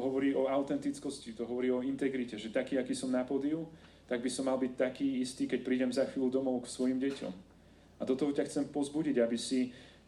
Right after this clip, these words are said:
pre-, preoral všetky oblasti tvojho života a aby si si pozrel, že či som tam dobre, aby si ich zosúladil a nasmeroval všetky k tomu osobnému poslaniu. Ako som už hovoril, je súčasťou väčšej vízie,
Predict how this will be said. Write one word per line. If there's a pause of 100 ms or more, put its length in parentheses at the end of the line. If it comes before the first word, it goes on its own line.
(160)
pre-,
preoral
všetky
oblasti
tvojho
života (640)
a
aby
si
si
pozrel,
že (200)
či
som
tam
dobre,
aby
si
ich
zosúladil (360)
a
nasmeroval
všetky
k
tomu
osobnému
poslaniu. (1300)
Ako
som
už
hovoril,
je
súčasťou
väčšej
vízie,